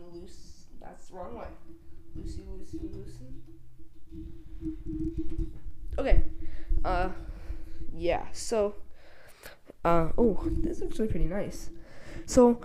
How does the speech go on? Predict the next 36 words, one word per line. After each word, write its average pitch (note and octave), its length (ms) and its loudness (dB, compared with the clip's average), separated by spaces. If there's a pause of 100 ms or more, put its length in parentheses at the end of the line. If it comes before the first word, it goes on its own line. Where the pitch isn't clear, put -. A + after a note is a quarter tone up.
(240)
uh, G#3 220 6 (200)
yeah, B3+ 180 4
there's G3 140 0
not A3+ 120 0
really G#3 300 6 (480)
much G3+ 180 -8
I G#3 40 -4
wanna F3+ 140 -4
talk A#3 180 -6
about F3 240 2
now. E3 440 -4
Uh, E3 300 0 (180)
over F#3 220 -4
ten F#3+ 200 -8
minutes. G#3 340 -6 (340)
It's A3 120 -10
not G3+ 120 -2
like F#3 160 -2
I F3 60 0
have E3 80 -2
a E3+ 40 -10
ten-minute E3+ 380 -10
limit. F3+ 320 -10 (240)
I, F#3+ 180 -12
I G3+ 120 -10
can F#3+ 160 -10
go F#3 140 -6
for, F3 140 -10
like, D3+ 140 -10 (200)
ten F#3+ 200 -4
hours F#3+ 280 -2
if - 140 -12
I D#3 60 -6
wanted F3 320 -4
to, - 180 -8
but, E3 280 2